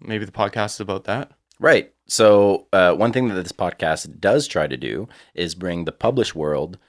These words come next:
Speaker 2: uh, in line with our lived realities,
Speaker 1: Ah.
Speaker 2: uh, to make, uh, you know, the published world, uh, more accessible, um, to make the published world,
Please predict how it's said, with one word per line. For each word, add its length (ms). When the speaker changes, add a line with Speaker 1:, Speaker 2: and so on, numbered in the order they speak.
Speaker 2:
uh, 420
in 180
line 520
with 320
our 240
lived 380
realities, 800
Speaker 1:
Ah. 160
Speaker 2:
uh, 280
to 140
make, 220
uh, 400
you 60
know, 120
the 80
published 440
world, 400
uh, 260
more 200
accessible, 680
um, 560
to 100
make 160
the 80
published 420
world, 500